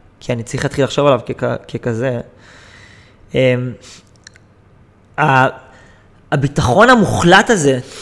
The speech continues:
שא' יהיה מי שישמור, אם צריך, את השחקן ההתקפה הכי יצירתי ומסוכן של הקבוצה היריבה. התחושה שאנחנו יכולים לצאת קדימה,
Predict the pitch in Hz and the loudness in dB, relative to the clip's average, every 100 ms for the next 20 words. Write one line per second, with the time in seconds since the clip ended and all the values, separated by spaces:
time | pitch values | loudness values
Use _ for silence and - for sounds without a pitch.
0 | - - - 147 135 - 160 196 214 - | -14 -8 0 0 0 -2 2 4 2 2
1 | 170 175 170 175 165 180 156 - 160 160 | 6 8 8 4 0 0 -2 0 6 8
2 | 156 160 - - - 160 156 160 156 147 | 8 4 -6 -20 -4 -2 2 4 4 4
3 | 143 - 143 147 147 147 - 151 135 156 | -2 -4 0 2 2 -2 4 6 6 2
4 | 160 160 143 151 147 135 - 139 131 147 | 0 2 0 0 0 -2 -6 -6 -4 -4
5 | 131 139 131 127 120 120 117 - - - | -4 -2 0 0 -2 -4 -6 -12 -20 -12
6 | - 139 151 180 196 180 175 - 170 175 | -8 -4 2 4 4 2 0 4 6 6
7 | 185 170 180 180 170 156 165 165 165 | 4 2 2 2 2 4 4 6 6